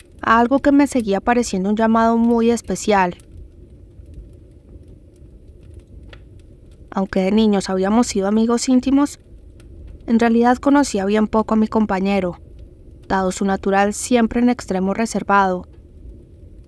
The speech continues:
Sabía, sin embargo, que su antiquísima familia se había destacado, desde tiempo inmemorial, por su temperamento especialmente sensible, desplegado a lo largo de los siglos en múltiples y gloriosas obras de arte,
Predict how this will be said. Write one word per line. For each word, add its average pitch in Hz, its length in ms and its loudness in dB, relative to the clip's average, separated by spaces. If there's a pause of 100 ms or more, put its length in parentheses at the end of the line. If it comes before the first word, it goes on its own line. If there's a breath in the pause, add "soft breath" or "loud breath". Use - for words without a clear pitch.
(800)
Sabía, 214 560 2 (220)
sin 202 240 -4
embargo, 214 500 0 (560)
que 208 140 -6
su 208 100 -6
antiquísima 262 800 0
familia 220 460 0
se - 100 -4
había 214 320 -2
destacado, 196 760 0 (540)
desde - 360 -8
tiempo 226 460 0
inmemorial, 233 720 2 (680)
por - 140 -4
su 202 160 -6
temperamento 202 720 0
especialmente 220 720 -2
sensible, 190 640 -4 (880)
desplegado 254 640 2
a 285 60 4
lo 294 120 2
largo 220 320 0
de 240 100 4
los 247 160 2
siglos 220 400 -2
en 226 160 0
múltiples 247 720 2
y 240 60 0
gloriosas 214 600 -2
obras 220 300 0
de 208 100 -4
arte, 196 540 -4